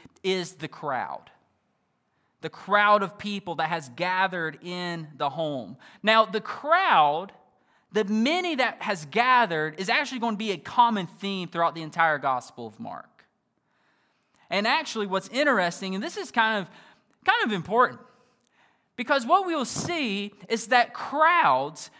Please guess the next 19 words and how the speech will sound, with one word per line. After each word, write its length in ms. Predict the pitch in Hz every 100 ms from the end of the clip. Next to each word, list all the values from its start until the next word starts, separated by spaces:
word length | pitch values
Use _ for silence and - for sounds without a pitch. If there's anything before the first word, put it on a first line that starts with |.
| _
do 140 | 214 226
not 720 | 220 233 302 254 185 170 151
define 800 | 208 - 240 240 214 196 180 185
ministry 480 | 220 208 - 175
success 640 | 156 160 - - 127 104 -
for 160 | 123
Jesus. 640 | 113 123 - - _ - _ _ _ _ _ _ _ _ _ _ _ _
Crowds 540 | - 269 294 302 285 -
do 100 | 226
not 540 | 214 226 269 269 196
define 800 | 214 180 - 240 240 208 185 180 - _ -
ministry 880 | 175 220 240 226 - 190 180 165 151 _ _
success. 1040 | - 180 151 - 190 156 - - - - - _ _ _ _ _ _ _ _
For 100 | 226
Jesus 360 | 196 339 311 233
did 120 | 262
not 260 | 269 240 214
merely 640 | 220 247 285 330 302 262
leave 960 | 220 226 277 302 202 165 214 - -